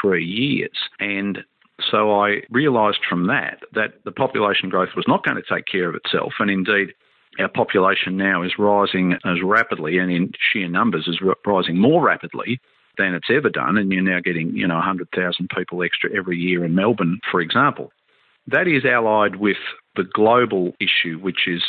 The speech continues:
massive. You know, at the turn of the last century, the world's population was two billion people. And before then, it had bumped along, you know, for, for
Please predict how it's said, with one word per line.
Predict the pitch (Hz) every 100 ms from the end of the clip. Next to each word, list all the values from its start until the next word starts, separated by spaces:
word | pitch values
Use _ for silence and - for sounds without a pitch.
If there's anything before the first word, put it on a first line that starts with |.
| - 107
massive. | 107 107 - - - -
You | 90
know, | 87
at | 92
the | 98
turn | - 165
of | 127
the | 101
last | 101 101 - -
century, | 104 - 85 82 92 _ _ _ -
the | 101
world's | 127 147 -
population | 107 - 98 92 - 95
was | 95 -
two | 123 101
billion | 98 87 82
people. | - 113 - 64 90
And | 92
before | - 160 127
then, | 95 87
it | 80
had | 85 -
bumped | 98 98 -
along, | 85 92 92 87
you | 98
know, | 95 104 -
for, | 90 82 _ _ _
for | 104